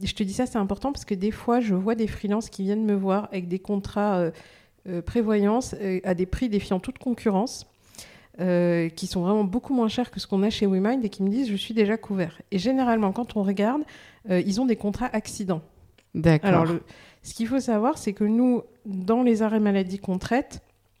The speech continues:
Speaker 1: je pense que on doit être sur un rapport de quatre-vingt-dix dix, c'est-à-dire que dix pour cent des gens qui viennent nous voir, c'est pour un accident, et quatre-vingt-dix pour cent, c'est pour une maladie.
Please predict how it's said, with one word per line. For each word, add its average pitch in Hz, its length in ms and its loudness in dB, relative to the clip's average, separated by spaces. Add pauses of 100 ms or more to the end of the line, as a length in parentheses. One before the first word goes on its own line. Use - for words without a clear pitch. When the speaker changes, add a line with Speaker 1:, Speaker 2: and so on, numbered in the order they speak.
(180)
Speaker 1:
je 190 140 0
pense 226 360 -2
que 233 340 2 (520)
on 202 80 0
doit 196 180 4
être 214 80 2
sur 196 220 -2
un 185 80 2
rapport 190 320 0
de 196 80 2
quatre-vingt-dix 202 640 0
dix, 196 400 -4 (240)
c'est-à-dire 190 500 0
que - 80 2
dix 190 280 0
pour - 200 -6
cent 240 160 2
des 208 100 4
gens 214 160 2
qui 208 80 -8
viennent 190 180 4
nous 190 100 4
voir, 208 180 0
c'est 196 100 -4
pour 190 160 0
un 185 80 2
accident, 190 480 0 (340)
et 180 60 -4
quatre-vingt-dix 208 460 2
pour 196 140 -4
cent, 247 120 0
c'est 240 100 -6
pour 214 120 2
une 208 100 4
maladie. 196 420 2